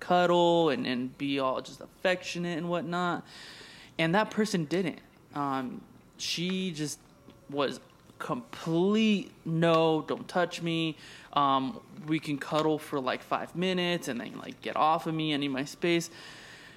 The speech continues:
And then when, when we broke up, I got into my next relationship, and I realized that I wasn't like that anymore. Like, the girl would wanna cuddle and stuff, and I'm like, "Nah,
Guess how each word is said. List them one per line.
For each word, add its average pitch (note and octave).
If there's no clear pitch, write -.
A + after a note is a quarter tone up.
And D#3+
then F3
when, D#3
when D3
we F3
broke D3
up, G#3+
I D3
got D3+
into E3
my C#3+
next C3
relationship, C3+
and D#3
I D3+
realized D3+
that C#3
I D#3
wasn't D3+
like C#3+
that B2+
anymore. -
Like, D3
the D#3
girl F3
would E3+
wanna C#3+
cuddle D3+
and G3
stuff, G#3+
and D#3+
I'm D3+
like, B2
"Nah, G#3+